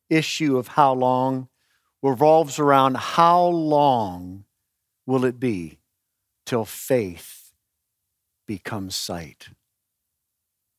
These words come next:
How long do we wrestle with the brokenness of this world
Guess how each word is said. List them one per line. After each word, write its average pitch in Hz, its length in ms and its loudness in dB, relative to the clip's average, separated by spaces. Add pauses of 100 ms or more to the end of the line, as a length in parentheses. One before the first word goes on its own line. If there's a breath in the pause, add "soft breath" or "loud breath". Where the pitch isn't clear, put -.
How 190 260 6
long 170 800 4
do 131 140 -2
we 131 180 2
wrestle 127 640 0
with 113 220 -8
the 127 100 -2
brokenness 127 760 -2
of 120 180 -4
this 123 220 -6
world 127 540 0